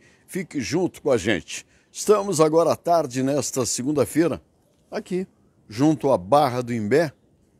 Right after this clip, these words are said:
chuviscando um pouquinho, a mudança da temperatura é grande para o litoral norte. Hoje, pela parte da manhã, nós já estávamos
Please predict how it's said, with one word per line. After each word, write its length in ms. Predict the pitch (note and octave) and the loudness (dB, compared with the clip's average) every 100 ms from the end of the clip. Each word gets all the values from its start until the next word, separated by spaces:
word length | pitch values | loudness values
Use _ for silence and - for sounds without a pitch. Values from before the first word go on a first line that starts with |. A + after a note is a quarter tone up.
| _ _ _ _ | _ _ _ _
chuviscando 560 | - C3+ G#2+ - D3+ C#3+ | -12 -8 -4 -2 0 0
um 20 | |
pouquinho, 580 | A#2 A#2+ D#3 F#3+ F3 A2 - _ _ _ _ _ | -2 -2 -2 -2 -4 -6 -10 _ _ _ _ _
a 100 | G2 | -8
mudança 460 | A2+ B2 D3+ - C3+ | -6 0 2 2 0
da 60 | |
temperatura 720 | - A#2 B2+ B2+ G#2+ C3 C#3 | 0 -4 -2 -2 -2 -2 0
é 40 | G#2+ | 0
grande 440 | F2+ B2+ E3 A2+ | 2 2 2 -2
para 260 | - B2 A#2+ | -4 0 0
o 40 | |
litoral 380 | A2+ A#2 A2+ G2 | 0 -2 -2 -2
norte. 440 | E2+ C#2+ C2+ - - _ _ _ | -2 -6 -12 -18 -20 _ _ _
Hoje, 220 | - B2+ | -6 -4
pela 260 | A2+ D3 A#2+ | -2 2 2
parte 380 | - C3 - B2 | 2 -2 -4 -2
da 80 | |
manhã, 480 | A#2+ A#2+ A2+ C#3 A3+ - _ _ _ | 0 0 0 0 -2 -6 _ _ _
nós 320 | - B2 C3+ A#2+ | -4 2 2 0
já 560 | G#2+ B2+ B2+ B2 A#2+ A#2 | 2 2 4 2 2 -2
estávamos 840 | G#2 - C#3+ D3 A#2+ A2 G2 - | -4 -4 -2 -2 -4 -8 -10 -14